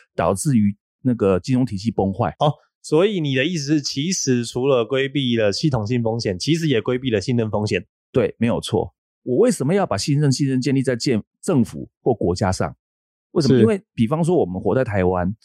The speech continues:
Speaker 1: 我们对于新台币的信任，就是对于我们对台湾中华民国政府的信任嘛。
Speaker 2: 对。
Speaker 1: 那如果台湾中华民国政府不复存在的话，
Speaker 2: 嗯。
Speaker 1: 那请问台币是不是变废纸？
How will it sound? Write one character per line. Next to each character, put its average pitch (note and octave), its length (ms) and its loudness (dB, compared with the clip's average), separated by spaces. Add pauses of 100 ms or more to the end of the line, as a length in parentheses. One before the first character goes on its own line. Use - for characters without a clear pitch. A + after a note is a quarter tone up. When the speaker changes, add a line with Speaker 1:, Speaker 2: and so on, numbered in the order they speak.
(260)
Speaker 1:
我 B2 140 4
们 B2+ 200 2
对 G3+ 160 2
于 D#3+ 80 2
新 F#3+ 200 -2
台 C3 200 4
币 A#2+ 120 0
的 A#2 80 2
信 C3 220 -2
任， C3+ 140 2
就 C#3 100 -2
是 C#3 60 -4
对 D3 180 0
于 A2+ 60 2
我 F#2+ 120 0
们 F2 120 -2
对 B2+ 120 0
台 G2 180 -2
湾 A2 140 2
中 A2 140 -2
华 A2 80 0
民 G2 140 2
国 F2+ 120 -2
政 G#2+ 160 -2
府 F2 80 -4
的 D2 60 -4
信 F#2+ 180 0
任 F2+ 160 2
嘛。 D2 140 -8
Speaker 2:
对。 A#2+ 180 2 (140)
Speaker 1:
那 A3+ 140 0
如 D3+ 120 0
果 G3 140 0
台 C3 160 -2
湾 D#3 160 2
中 D#3+ 80 0
华 D3+ 60 0
民 C#3+ 80 0
国 B2 100 0
政 D#3 140 0
府 F#2+ 80 0
不 - 120 -10
复 C3 140 0
存 F#2+ 180 -2
在 G2+ 160 0
的 D#2+ 120 -6
话， G2+ 100 -2 (160)
Speaker 2:
嗯。 C3+ 80 4
Speaker 1:
那 C3+ 80 6
请 A#2 160 2
问 D3+ 100 2
台 B2 160 -2
币 C3+ 120 0
是 B2 60 2
不 - 20 2
是 C3+ 60 0
变 B2 140 0
废 A#2 160 2
纸？ - 220 -8